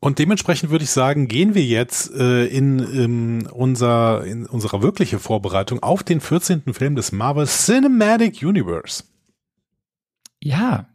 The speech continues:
Speaker 2: der zweite Film der Phase drei, wir bleiben im Jahr zweitausendsechzehn. Nach
Speaker 1: Ja,
Speaker 2: dem
Speaker 1: da
Speaker 2: großen
Speaker 1: muss man nicht mehr,
Speaker 2: Heldenauflauf.
Speaker 1: nichts mehr über das Jahr erzählen, das ist schon mal schön.
Speaker 2: Das ist richtig, ne? Nach dem großen Heldenauflauf in Civil War mit vielen bekannten und neuen Gesichtern jetzt ein ganz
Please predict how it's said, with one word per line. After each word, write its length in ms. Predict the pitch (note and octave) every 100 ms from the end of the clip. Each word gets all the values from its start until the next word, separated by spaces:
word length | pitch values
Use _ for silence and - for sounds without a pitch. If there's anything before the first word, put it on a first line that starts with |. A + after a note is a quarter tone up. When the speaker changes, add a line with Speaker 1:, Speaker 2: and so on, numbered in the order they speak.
| -
Speaker 2:
der 260 | A2+ A2+ -
zweite 540 | - B2+ C#3 A3+ B3+
Film 520 | - D3 A2 A#2+ D#3 -
der 100 | A#2
Phase 420 | G#2+ - A2+ C3
drei, 400 | E3 G2 F2+ F#2
wir 80 | A2+
bleiben 240 | G#2+ G#2+ C3
im 60 |
Jahr 160 | B2+ A#2+
zweitausendsechzehn. 880 | A#2+ G#2+ G#2+ F#2+ E2 - F#2 G#2 - - - - - - - - - -
Nach 80 |
Speaker 1:
Ja, 40 | C3+
Speaker 2:
dem 120 | D#3+
Speaker 1:
da 60 | D3
Speaker 2:
großen 200 | G3 A3
Speaker 1:
muss 80 |
man 80 | F3+
nicht 100 | G#3
mehr, 80 | G3
Speaker 2:
Heldenauflauf. 120 | C3+
Speaker 1:
nichts 200 | B2 G#2
mehr 100 | G2
über 100 | A#2
das 140 | G#2+ F2+
Jahr 260 | G2 A#2+
erzählen, 320 | G2 - E2+ F2
das 120 | G2
ist 20 |
schon 100 | A2+
mal 60 | G#2
schön. 220 | A#2+ G#2 _ _ _ _ _ _ _ - _ _ -
Speaker 2:
Das 180 | G#2 F2
ist 60 |
richtig, 420 | A2+ - G#2 E3 -
ne? 160 | A#2+
Nach 80 | D3
dem 140 | C3+
großen 280 | A#2+ C3 D#3
Heldenauflauf 680 | A#2 B2 D#3+ D#3 D3 C#3+ F3
in 100 | C#3+
Civil 280 | - B2 C#3
War 240 | C#3+ D#3+ G3+
mit 160 | C3+
vielen 280 | - B2+ D3
bekannten 360 | D3 - B2 D3
und 100 | B2+
neuen 260 | B2 C3
Gesichtern 500 | B2 A2 A2+ - C3 C#3+ - - -
jetzt 500 | G#2 A#2+ D#3+ - -
ein 220 | G2+ F2 -
ganz 520 | A#2+ C3 C3+ -